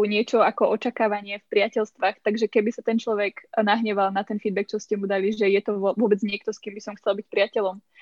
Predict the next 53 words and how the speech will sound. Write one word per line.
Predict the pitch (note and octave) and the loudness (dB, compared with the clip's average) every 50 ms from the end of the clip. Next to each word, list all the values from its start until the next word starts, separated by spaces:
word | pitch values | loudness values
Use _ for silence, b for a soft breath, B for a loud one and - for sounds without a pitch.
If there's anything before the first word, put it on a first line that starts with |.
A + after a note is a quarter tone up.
| b b b b b | b b b b b
Ja | G#3+ A#3 | 4 4
som | - - E4 | 4 4 2
mala | D#4 D#4 D4+ C#4+ A#3 | 4 4 4 4 4
v | C4 | 2
živote | B3+ C4 C#4 - A#3 | 2 2 2 2 0
tiež | - B3 B3+ | 0 0 0
takú | - B3+ - C4+ | 0 -2 -4 -4
skúsenosť, | - - - A3+ - - B3 A3 G#3 G3+ G#3 - - A3+ | -6 -4 -4 -4 -2 0 0 0 0 0 -2 -4 -4 -2
že | G3+ A3 G#3 G3 G3 G3 F#3 - - - - | 2 4 4 4 4 4 2 0 -2 -4 -2
ma | - A3 G#3 G3 | 2 4 4 6
jedna | G3+ G#3+ G#3 A3+ A3 G#3+ | 6 6 6 6 4 2
priateľka | - A3+ G#3 G#3 - A#3 A#3 - - A3 G#3+ G#3+ - | 2 0 0 0 0 -2 -4 -2 0 0 0 -2 0
sklamala | - - G#3+ G3 G3+ G3+ G#3 G#3+ A#3+ C#4 - | 2 2 2 4 2 2 2 2 2 0 -2
v | _ | _
tom, | - G#3 G3+ G3 G3 | -2 -2 -2 -2 -4
ako | A3 - - A3 | -4 -2 0 2
reagovala | G#3 G3+ G3+ G3 G#3 G#3 G#3+ G#3 G#3 G#3 G3+ G3+ | 4 4 4 2 0 0 0 2 2 4 2 2
a | - | 0
čo | - B3 | -6 -12
spravila. | - - - G3 G3 G3+ G#3+ B3+ G#4+ - _ - | -8 -4 -2 -2 0 0 0 -2 -2 -4 _ -14
Stála | - - - C4+ C#4 D#4 E4 - | -12 -4 0 0 2 2 0 -2
som | D#4 B3+ B3 | -4 -8 -4
v | - A#3+ A#3+ | -4 -4 -4
takej, | - - A#3+ A3 G#3+ G#3 G3+ F3+ A3+ - | -2 -2 -2 0 0 0 -2 -4 -8 -6
v | |
takej | A#3+ A#3+ - C#4 B3+ G#3+ | -8 -6 -2 -2 -2 0
voľbe, | G#3+ A3 G#3+ G#3+ A3 | 0 -2 -2 -2 -2
že | A3+ G#3 - | -4 -4 -4
čo | - A#3+ A3 | -4 -4 -2
robiť. | F#3+ F#3 F#3 F#3 G3+ - _ _ _ _ _ _ _ - | -2 -2 -4 -6 -8 -10 _ _ _ _ _ _ _ 2
A | G#3+ A3 | 2 4
potom | - C4+ C#4+ F#4 F4 | 4 4 2 2 0
som | - D#4+ - | -6 -6 -4
si | D#4 | -2
povedala, | - B3 A#3+ A#3+ A#3+ A3+ A3+ | 0 2 2 2 4 2 2
že | A#3+ B3 A3+ | 2 0 -2
asi | A#3 - A#3+ | -2 -2 -2
najlepšie | G#3 G3+ G#3 A#3 A#3 - A3+ G#3 | 0 0 0 0 -2 -4 -6 -4
bude, | G#3 G#3+ G#3 | -2 0 0
ak | G#3 G3+ | 0 2
budem | G3 G#3+ G#3 G#3 G3 | 2 0 2 2 4
veľmi | G3+ G#3 G#3+ A3 G3+ | 2 2 2 0 0
priama | - G#3 G3 F#3+ G3 G#3 G#3 G3+ | 2 2 4 4 4 2 0 0
a | G3+ | -2
poviem, | - G3 G#3 G3+ G3 G3+ G3+ G3+ G3+ G3+ G3+ | -4 -6 -4 -2 0 0 0 0 -2 -4 -4
že | G#3 - | -2 -2
ako | - - G#3 - - A3 | 0 0 -2 -2 -4 -6
ma | G3+ G3 G3 G3 | -4 0 2 2
jej | G3+ G3+ - | 2 2 0
konanie | - A3 G3+ G3 G3+ G#3 | -2 -4 -6 -6 -6 -6
zasiahlo | G3 G3+ G3 - - - A3 G#3+ A#3+ B3+ | -4 -4 -4 -4 -4 -6 -6 -4 0 2
a | A#3 G#3 F#3+ F#3+ - | 4 4 4 4 2
ak-, | - | -2